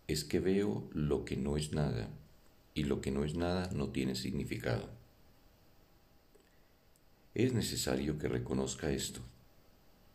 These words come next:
para poder aprender a ver. Lo que ahora creo ver ocupa el lugar de la visión.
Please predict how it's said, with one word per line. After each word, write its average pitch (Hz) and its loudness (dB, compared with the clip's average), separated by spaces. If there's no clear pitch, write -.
para 65 0
poder 67 4
aprender 60 2
a 76 2
ver. - -4
Lo 78 2
que 87 0
ahora 117 2
creo 90 2
ver 65 2
ocupa 76 2
el 78 2
lugar 64 2
de 60 4
la 58 2
visión. 62 0